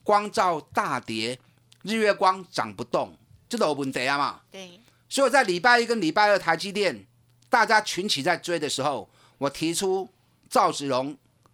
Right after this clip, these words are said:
Speaker 1: 单枪匹马救阿斗的形容，提防大家一定要小心，
Speaker 2: 嗯。
Speaker 1: 某一点冲了出去。你看，果然台积电起两天完了都下来啊。
Speaker 2: 嗯，对啊，很可惜。
Speaker 1: 我的会员有些人，因为我没有买台积电啊，我的人很老实吼，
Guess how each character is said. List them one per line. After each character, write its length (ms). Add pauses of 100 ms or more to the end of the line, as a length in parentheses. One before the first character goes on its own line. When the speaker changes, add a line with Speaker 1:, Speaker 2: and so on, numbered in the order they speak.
(120)
Speaker 1:
单 180
枪 180
匹 160
马 140
救 200
阿 140
斗 160
的 80
形 280
容， 200 (640)
提 160
防 180
大 200
家 340 (340)
一 80
定 220
要 140
小 260
心， 400
Speaker 2:
嗯。 240
Speaker 1:
某 160
一 20
点 160
冲 240
了 80
出 140
去。 240 (520)
你 100
看， 160
果 160
然 200 (640)
台 160
积 120
电 160
起 160
两 140
天 160
完 140
了 300 (100)
都 80
下 200
来 200
啊。 260
Speaker 2:
嗯， 20
对 200
啊， 400
很 40
可 60
惜。 40
Speaker 1:
我 60
的 80
会 180
员 180
有 140
些 200
人， 280 (300)
因 80
为 60
我 120
没 100
有 60
买 140
台 160
积 160
电 260
啊， 140 (360)
我 140
的 60
人 140
很 160
老 180
实 200
吼， 200